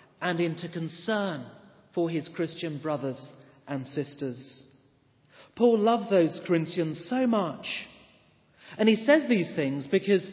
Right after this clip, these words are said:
he cannot bear to think of anything stopping his family from reaching heaven.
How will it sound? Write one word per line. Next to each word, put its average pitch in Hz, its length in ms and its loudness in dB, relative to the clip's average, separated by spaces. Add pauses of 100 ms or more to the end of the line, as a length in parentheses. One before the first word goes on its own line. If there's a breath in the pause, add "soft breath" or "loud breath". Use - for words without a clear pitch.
(220 loud breath)
he 262 200 4
cannot 196 520 -2
bear 240 320 2
to 220 180 -2
think 185 200 0
of 170 120 0 (100)
anything 214 560 2
stopping 226 500 -4
his 170 280 -8
family 147 480 -4 (1300)
from 160 160 -2
reaching 165 300 -2
heaven. 131 340 -8